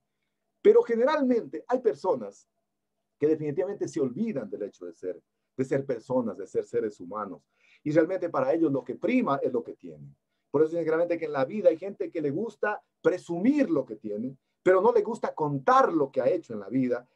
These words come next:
pero desde el punto de vista emocional, desde el punto de vista motivacional. Y son aquellos que manejan, en cambio, la pirámide del crecimiento desde esta perspectiva. Es decir, para ellos lo más importante es el tener, luego está el estar y luego el ser.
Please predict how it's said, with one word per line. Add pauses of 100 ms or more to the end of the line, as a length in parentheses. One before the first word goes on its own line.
pero
desde
el
punto
de
vista
emocional, (240)
desde
el
punto
de
vista
motivacional. (320)
Y
son
aquellos
que
manejan,
en
cambio,
la
pirámide
del
crecimiento
desde
esta
perspectiva. (260)
Es
decir,
para
ellos
lo
más
importante
es
el
tener, (360)
luego
está
el
estar
y
luego
el
ser.